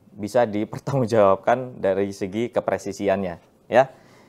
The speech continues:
Ini sudah kita kalibrasi ke nol derajat. Dan ini tanpa kita gunakan fans bantuan. Jadi kita me-, masih tetap gunakan fans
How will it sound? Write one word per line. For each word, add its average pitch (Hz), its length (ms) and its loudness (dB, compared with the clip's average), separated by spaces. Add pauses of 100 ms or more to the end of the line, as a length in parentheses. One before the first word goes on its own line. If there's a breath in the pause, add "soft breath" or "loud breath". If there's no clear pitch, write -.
Ini 120 240 -4
sudah 104 560 2
kita 113 220 -2
kalibrasi 107 480 -2
ke 110 260 0 (140)
nol 123 400 2 (160)
derajat. 104 640 0 (800 soft breath)
Dan 107 320 2
ini 135 240 -6
tanpa 113 320 -2
kita 113 240 -2
gunakan 104 480 -4
fans 120 400 -8
bantuan. 92 480 -2
Jadi 90 240 -2
kita 98 320 -4
me-, 95 160 -10 (160)
masih 95 240 -8
tetap 101 240 -2
gunakan 95 480 -6
fans 101 240 -6